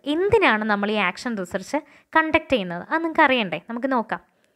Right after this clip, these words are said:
To improve the practices going on in the school. സ്കൂൾസിലൊക്കെ ചെയ്യുന്ന ആ ഒരു സ്കൂൾസിലുള്ള ചടങ്ങുകൾ അല്ലെങ്കിൽ അവിടുത്തെ പ്രാക്ടീസസ്, അവരുടെ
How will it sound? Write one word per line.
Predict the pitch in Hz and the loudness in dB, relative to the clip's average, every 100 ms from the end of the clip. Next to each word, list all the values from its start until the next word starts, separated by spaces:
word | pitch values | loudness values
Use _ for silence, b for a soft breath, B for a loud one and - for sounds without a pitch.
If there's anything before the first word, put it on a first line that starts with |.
| _ _ _ _ _ _ _ - | _ _ _ _ _ _ _ -2
To | - | 2
improve | 294 359 392 403 370 | 2 4 4 4 4
the | 320 | 2
practices | 262 240 - 277 269 233 | 4 2 0 -2 0 0
going | 190 214 262 302 262 | 0 0 0 0 0
on | 220 | 0
in | 214 202 | -2 -4
the | 262 | -6
school. | - 233 185 180 | -6 -6 -2 -4
സ്കൂൾസിലൊക്കെ | - 285 302 294 294 254 247 | -2 2 2 2 -2 -2 -2
ചെയ്യുന്ന | 233 208 208 339 - _ _ _ _ - | -2 -2 -2 -4 -6 _ _ _ _ 0
ആ | 247 | 4
ഒരു | 233 233 226 _ _ _ _ _ _ | 4 2 -2 _ _ _ _ _ _
സ്കൂൾസിലുള്ള | - - 311 339 349 320 233 226 349 349 _ _ _ _ _ - | -18 -2 2 4 4 4 4 4 0 -2 _ _ _ _ _ -8
ചടങ്ങുകൾ | 277 233 233 233 214 | 0 0 2 2 2
അല്ലെങ്കിൽ | 202 214 226 | 0 0 2
അവിടുത്തെ | 202 233 247 311 | 2 2 4 2
പ്രാക്ടീസസ്, | 311 226 220 - 226 214 | 4 0 0 -6 -8 -2
അവരുടെ | 202 208 | 0 0